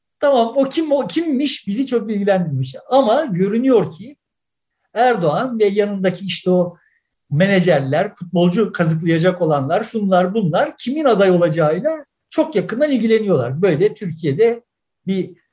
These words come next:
diyelim ki bir yirmi otuz bin kişi var şu anda. Evet, birinci önceliği kimin aday olacağı. Çünkü ticari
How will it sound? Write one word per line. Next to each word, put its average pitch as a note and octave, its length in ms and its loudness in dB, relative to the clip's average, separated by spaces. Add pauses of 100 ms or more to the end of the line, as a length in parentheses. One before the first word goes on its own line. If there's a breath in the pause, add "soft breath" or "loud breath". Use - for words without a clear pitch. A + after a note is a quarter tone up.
(220)
diyelim F3+ 340 0
ki B3+ 140 0
bir A3 60 2
yirmi G3 320 0
otuz G3 340 0
bin E3+ 140 2
kişi G3 340 0
var D3 160 2
şu D#3+ 220 -4
anda. A#3+ 400 -4 (220)
Evet, D4+ 240 -2
birinci C#4+ 360 2
önceliği A#3 380 0
kimin C#4+ 200 -4
aday E3+ 200 2
olacağı. A2+ 360 -6 (120)
Çünkü B3 760 -4 (480)
ticari G#3+ 680 0